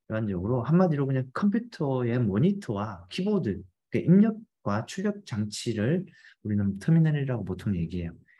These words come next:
이 출력 장치. 음. 그래서 입력 장치인 키보드와 출력 장치인 모니터로 구성되어 있다. 디-, 터미널은 이렇게만 딱 구성되어 있어요.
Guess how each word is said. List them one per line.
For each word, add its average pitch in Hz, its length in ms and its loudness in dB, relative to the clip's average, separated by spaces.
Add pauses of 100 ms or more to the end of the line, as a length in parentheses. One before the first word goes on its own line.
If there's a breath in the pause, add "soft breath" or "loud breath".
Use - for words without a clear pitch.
(100)
이 120 80 -2
출력 135 280 0
장치. 87 520 -8 (580 soft breath)
음. 87 180 -8 (680 loud breath)
그래서 135 480 -2 (1500 loud breath)
입력 156 340 6
장치인 107 420 0
키보드와 101 540 -2
출력 139 300 -4
장치인 98 360 0
모니터로 107 480 2
구성되어 101 380 -2
있다. 87 480 -8
디-, - 180 -16 (380)
터미널은 107 600 -4 (260)
이렇게만 92 560 -6
딱 - 140 -14
구성되어 107 360 0
있어요. 85 300 -8